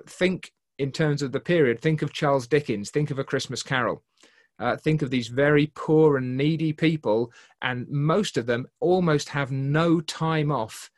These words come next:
Uh, they're working typically six-day weeks. Um, they, they, they don't have much in the way of holiday,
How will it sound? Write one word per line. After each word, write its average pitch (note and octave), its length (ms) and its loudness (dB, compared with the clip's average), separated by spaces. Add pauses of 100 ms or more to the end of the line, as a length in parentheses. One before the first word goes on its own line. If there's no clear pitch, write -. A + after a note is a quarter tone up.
(220)
Uh, A#2+ 120 -6
they're C3 200 4
working C3 720 2
typically D3 420 -4
six-day C#3+ 720 -2
weeks. - 560 -4 (460)
Um, A#2 560 -4 (640)
they, B2+ 240 0
they, C3 240 0
they C#3 200 -2
don't D#3+ 340 0
have D3 280 -2
much C#3 300 -2
in B2 80 -2
the B2 80 -4
way B2 180 2
of A#2 80 -2
holiday, A2 560 -4